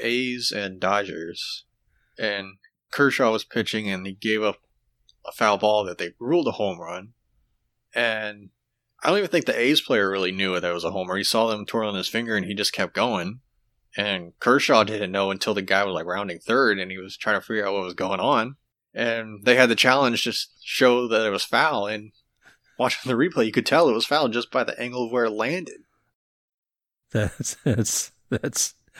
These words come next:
Speaker 2: that's inspiring. Uh, you know, umpires go through a lot, and you can't expect a hundred percent from these people.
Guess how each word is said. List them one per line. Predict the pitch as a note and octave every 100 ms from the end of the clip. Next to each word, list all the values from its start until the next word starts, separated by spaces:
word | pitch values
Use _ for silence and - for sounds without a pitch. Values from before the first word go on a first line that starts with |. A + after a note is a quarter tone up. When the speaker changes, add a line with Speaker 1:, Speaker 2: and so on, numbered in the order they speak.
| - - - -
Speaker 2:
that's | G#3+ A3
inspiring. | G#3 D#3+ - F#3 E3 A2+ E2+ D#2+ _ _ _ _ _ _ _
Uh, | A2+ A#2 A#2 C#3+ D#3 _ _ _ -
you | A3+
know, | G3 - -
umpires | A#3 A#3+ A#3+ G#3+ C#3
go | A#2 A#2+
through | A2+ A2 F2
a |
lot, | D#2+ F2 -
and | A#2+ A#2+ A2+ - - -
you | G3 D#3+
can't | - A3+ F3+
expect | G2+ - - G2+
a | -
hundred | G#2+ F#2+ -
percent | G2 G2 F#2+
from | B2+
these | G2+ G2+
people. | - G#2+ A2+